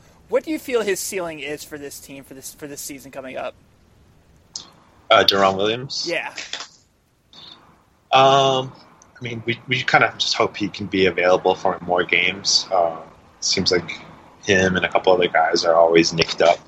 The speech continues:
Speaker 2: Him and Devin Harris, and kind of playing sixty games a year. So we just want him to be healthy. Um, I don't know if, you know,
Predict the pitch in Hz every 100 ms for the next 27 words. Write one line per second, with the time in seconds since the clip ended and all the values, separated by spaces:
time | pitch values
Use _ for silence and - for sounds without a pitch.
0 | - 90 85 85 82 80 82 82 82 80
1 | 82 82 85 - - - - - _ _
2 | _ _ - - - 80 80 78 - -
3 | - 82 82 82 82 82 82 - - -
4 | - - 98 98 95 98 90 143 139 110
5 | 90 90 - 82 85 - 95 92 95 -
6 | 95 90 82 82 - _ _ _ _ -
7 | 95 85 82 - - - - 98